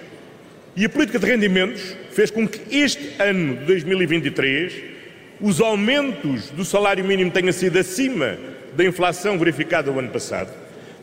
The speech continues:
que o aumento dos indexantes de apoios sociais tenham sido acima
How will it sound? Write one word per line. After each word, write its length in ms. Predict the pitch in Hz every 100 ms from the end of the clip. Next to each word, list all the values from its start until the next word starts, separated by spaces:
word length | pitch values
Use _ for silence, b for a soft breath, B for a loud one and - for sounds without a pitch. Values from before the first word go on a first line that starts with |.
| -
que 140 | 208
o 80 | 220
aumento 300 | 214 262 220
dos 180 | 220 240
indexantes 640 | 240 247 - 233 247 175
de 60 | 220
apoios 260 | - 226
sociais 420 | - 214 226 190
tenham 220 | - 190 202
sido 340 | 214 - -
acima 640 | 202 - 262 262 233 156